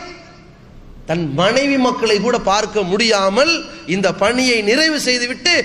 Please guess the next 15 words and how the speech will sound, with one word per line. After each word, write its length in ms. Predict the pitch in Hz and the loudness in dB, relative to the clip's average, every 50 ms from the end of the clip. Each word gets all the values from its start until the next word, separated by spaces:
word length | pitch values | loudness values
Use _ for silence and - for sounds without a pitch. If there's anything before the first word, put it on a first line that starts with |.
| - - - - | -2 -10 -6 -2
தொழுகையில 460 | 196 214 247 247 233 233 220 220 208 | 0 2 2 2 2 2 2 2 0
வந்து 200 | 202 214 220 220 | -4 -2 -2 0
அல்லாண்டு 440 | 180 190 214 226 247 277 330 320 311 | 0 0 0 0 2 0 0 2 2
வந்து 180 | 285 254 247 254 | 0 2 0 -4
உட்காருகிறானே, 680 | 208 - 277 285 302 294 285 294 294 302 302 311 311 294 262 208 - - - - - - - - - - - - - - - - - - - - - - - - - - - - | -2 0 2 2 2 2 2 2 2 2 4 2 2 2 0 -4 -8 -16 -18 -20 -20 -20 -20 -20 -20 -20 -20 -20 -20 -20 -20 -20 -20 -20 -20 -20 -20 -20 -20 -20 -20 -20 -20 -12
அத்தனை 560 | - - 175 - - - - 247 226 220 214 196 190 | -8 -8 -8 -8 -8 -4 0 0 2 4 4 2 4
பேருக்கும் 440 | 175 214 240 233 233 233 233 220 - | 4 4 4 4 2 -2 -4 -4 -2
ஃபித்ராவுடைய 600 | 208 202 208 240 226 214 208 202 196 190 190 185 185 | -4 -4 -2 0 0 2 2 2 2 2 2 0 2
பொருட்கள் 440 | - 202 208 196 196 - 214 196 - | 2 0 0 0 0 0 0 0 2
போய் 180 | 196 180 170 - | 0 0 0 0
சென்றடைந்து 440 | - 202 233 - 240 247 247 233 247 | 0 0 0 2 2 2 2 0 -2
விட்டது 380 | 240 - - 262 254 269 294 311 - 269 202 | -4 0 0 0 2 2 2 0 0 0 0
என்கிற 300 | 208 208 202 202 202 180 | -2 0 0 -2 -2 0
நிலையை 400 | 160 175 185 220 226 226 220 202 170 165 185 | -2 0 0 2 2 2 0 0 0 2 0
ஏற்படுத்துகிறதே. 760 | 220 214 208 226 - 202 208 202 196 196 202 202 226 254 | 0 0 0 -2 -2 -2 0 0 0 2 2 2 2 4